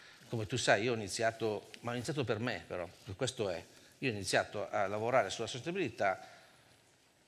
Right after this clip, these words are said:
sulla sostenibilità nel duemiladieci, ma rendendo tutti i miei siti produttivi, eh, autonomi sotto l'aspetto del, diciamo così, dell'energia,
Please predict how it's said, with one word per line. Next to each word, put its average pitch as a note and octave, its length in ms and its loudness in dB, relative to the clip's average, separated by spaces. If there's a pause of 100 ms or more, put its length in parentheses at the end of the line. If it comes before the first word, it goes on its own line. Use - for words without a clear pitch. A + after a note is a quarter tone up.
(220)
sulla F2+ 280 -6
sostenibilità F#2+ 600 -6 (340)
nel C#3 220 0
duemiladieci, A2 720 0
ma C3 140 -4
rendendo C#3 440 4
tutti F3+ 280 0
i B2 40 4
miei A#2+ 160 2
siti B2 320 0
produttivi, A2 840 -2 (720)
eh, A2 340 0
autonomi B2 580 4
sotto G#2 220 -6
l'aspetto G#2 640 -4
del, F2+ 300 -8
diciamo F#2+ 240 -10
così, F#2+ 220 -6
dell'energia, F#2+ 800 -6